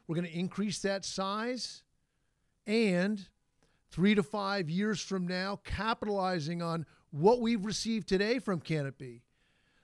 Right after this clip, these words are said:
They've spent hundreds of millions of dollars on I P, cannabis know-how, uh, clinical work that we don't have to pay for. We get it for free.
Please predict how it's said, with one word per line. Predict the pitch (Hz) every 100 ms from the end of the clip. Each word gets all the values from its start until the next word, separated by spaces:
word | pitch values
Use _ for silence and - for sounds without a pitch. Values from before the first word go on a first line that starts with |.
| _
They've | 196 247
spent | - 208 196
hundreds | - - - 226 208 214 185
of | 175
millions | 190 196 196 147
of | 165
dollars | 131 165 180 170 127
on | 135 -
I | 185 214 214
P, | - 202 180 139 123 104 -
cannabis | 185 202 202 -
know-how, | 185 202 190 160 147 127 117 120 _ _ _ _ _ -
uh, | 160 143
clinical | - 220 240 196 190
work | 165 165 151 -
that | 202
we | 165 202 247
don't | 180 220 226 190
have | 151 190 -
to | 190
pay | 175 240
for. | - 180 127
We | 113 156
get | 151 147 185
it | 202
for | - 226
free. | - 220 226 160 101